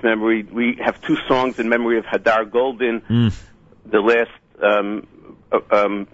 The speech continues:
Speaker 1: soldier to be killed in, uh, Tzuk Eitan, the one that was thought to be kidnapped and then
Speaker 2: Right.
Speaker 1: Eitan Fundwend then ran, ran after him in the, um, in
Speaker 2: The
Speaker 1: the
Speaker 2: tunnel.
Speaker 1: tunnels trying to retrieve him, and ultimately came back with evidence of his,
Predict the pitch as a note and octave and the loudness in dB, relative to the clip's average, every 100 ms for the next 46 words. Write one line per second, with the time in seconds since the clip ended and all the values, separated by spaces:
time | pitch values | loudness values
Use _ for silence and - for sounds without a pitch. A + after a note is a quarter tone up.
0 | - - B2 A2+ A2 - A2+ F#2+ G#2 F#2+ | -4 0 0 0 -2 -2 -8 -4 -6 0
1 | A#2 A2 G2 E2 G2+ G2+ G2 F#2+ - A2+ | 0 0 -2 -4 -2 0 -2 -2 -6 -2
2 | G#2+ - A#2+ A2+ G#2 G#2+ A2 G#2 G#2+ - | -2 0 -2 0 -2 -2 0 2 0 -2
3 | _ - - _ G#2+ A2+ G#2 - - - | _ -20 -20 _ 2 2 -2 -14 -20 -14
4 | - A#2+ - G#2+ G2 C#3+ A#2+ A#2+ A2+ - | 0 0 0 -10 -2 -2 2 0 0 -2
5 | G2+ G#2 G#2 D#2+ - A2 A2+ G#2+ G2+ - | -2 0 0 -4 0 0 0 -4 -4 -4
6 | A2 G2+ G#2 G2+ G#2 G#2+ - - - - | -4 -2 -2 -2 -2 -4 -8 -20 -20 -4
7 | - A#2 A2+ - A2+ A2+ A2+ A2 A2+ - | 2 2 2 0 0 2 2 0 -2 -4
8 | G#2+ A2+ G#2+ G2+ G2+ G#2 G2+ G2 F#2+ - | -4 -2 -2 0 0 2 2 2 -4 -12
9 | _ _ _ _ G#2+ G2+ - B2+ A#2+ A2 | _ _ _ _ -2 0 2 2 2 -2
10 | - A2+ A2 - G#2+ G2+ C3 A2 G#2 F#2+ | -2 0 0 -4 -8 -2 -2 2 2 0
11 | G2 - A#2 B2 F#2+ G#2 - G#2+ G#2+ G2+ | -2 0 -2 0 -6 -4 -4 0 0 0
12 | G#2+ - G2 G#2 G2+ - G2 G#2+ | -2 -2 -2 -2 -2 -6 -4 -6